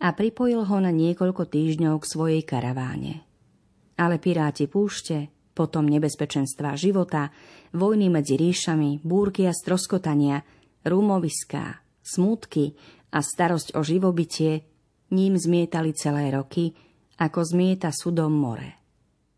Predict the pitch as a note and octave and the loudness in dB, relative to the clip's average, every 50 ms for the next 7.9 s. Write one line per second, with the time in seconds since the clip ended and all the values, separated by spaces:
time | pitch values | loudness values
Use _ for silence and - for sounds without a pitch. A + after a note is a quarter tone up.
0 | _ _ _ _ _ _ _ _ - F3+ A3+ A3 G3+ G#3+ A3 G#3 G3 F#3+ F3+ E3 | _ _ _ _ _ _ _ _ -2 0 0 2 2 0 0 2 2 2 2 0
1 | D#3 D#3+ D#3+ E3 D#3+ E3 F#3 F#3 F#3 G3 F3+ F3+ E3 D#3+ E3+ D#3+ D#3 D#3 C#3+ - | 0 -2 -2 -2 0 0 2 2 2 2 2 2 2 0 0 0 0 0 0 0
2 | E3+ F3 F#3 F3+ F3 E3 D#3+ D#3+ D#3+ D#3 D3+ D3+ D3+ D3 - _ _ _ _ _ | 0 2 2 2 0 0 0 0 0 0 0 0 0 0 -2 _ _ _ _ _
3 | _ _ _ _ - - F3+ F3+ F3+ F#3 E3 D3 C#3 B2+ - D3 C#3 C#3 C3+ - | _ _ _ _ -2 0 0 0 2 2 2 0 0 -2 -4 -6 -6 -6 -6 -6
4 | - - C3 B2+ - - - - - - - _ _ _ _ _ _ _ _ _ | -6 -8 -8 -10 -10 -12 -14 -14 -14 -18 -20 _ _ _ _ _ _ _ _ _
5 | _ _ _ _ _ _ _ _ _ _ _ _ _ _ _ _ _ _ _ _ | _ _ _ _ _ _ _ _ _ _ _ _ _ _ _ _ _ _ _ _
6 | _ _ _ _ _ _ _ - F3+ E3+ D#3 - G#3+ A#3+ A#3+ - - - - - | _ _ _ _ _ _ _ 2 2 2 4 4 2 2 0 -2 -8 -14 -4 0
7 | F3+ F3 E3+ D#3 - D#3 C#3+ - - - F3 E3 - - G3 G3+ G#3 G#3 | 2 4 4 4 4 2 0 0 0 -2 -2 -2 -2 -2 -2 -2 -4 -6